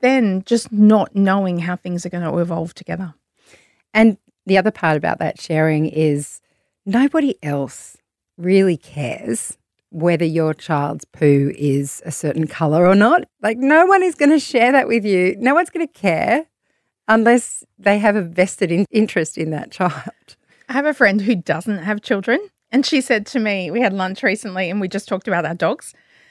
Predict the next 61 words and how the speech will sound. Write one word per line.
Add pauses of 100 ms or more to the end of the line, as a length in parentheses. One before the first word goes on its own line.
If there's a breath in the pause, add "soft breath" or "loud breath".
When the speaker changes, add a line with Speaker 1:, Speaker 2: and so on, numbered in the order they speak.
(120 soft breath)
Speaker 1:
and
she
said
to
me,
"I
really (100)
enjoy," (120)
she (180)
goes,
"Don't,
don't
take
this
the
wrong
way,
but
I
really
enjoy
that
you
just
don't
talk
about
your
child
the
whole
time," (120)
because
she
has
friends
that
have
children (140 loud breath)
Speaker 2:
<laughs>
Speaker 1:
that
just
talk
about
their
kids.
And
that's
true. (280 loud breath)
No
one
really
cares
about
your
kid
as
much
as
you
do.